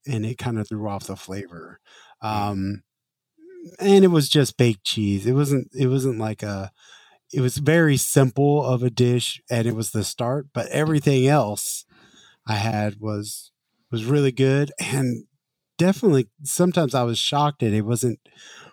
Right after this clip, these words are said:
Speaker 1: more expensive. Uh, <laughs> like,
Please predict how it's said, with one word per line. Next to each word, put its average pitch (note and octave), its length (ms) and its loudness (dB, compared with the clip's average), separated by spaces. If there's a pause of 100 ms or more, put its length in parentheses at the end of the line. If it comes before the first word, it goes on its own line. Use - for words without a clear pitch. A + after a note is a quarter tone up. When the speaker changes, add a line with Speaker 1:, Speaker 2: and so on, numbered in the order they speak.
(140)
Speaker 1:
more B2+ 320 0
expensive. E3 960 -2 (960)
Uh, A#2 500 0 (100)
<laughs> - 120 -20
like, B2+ 300 2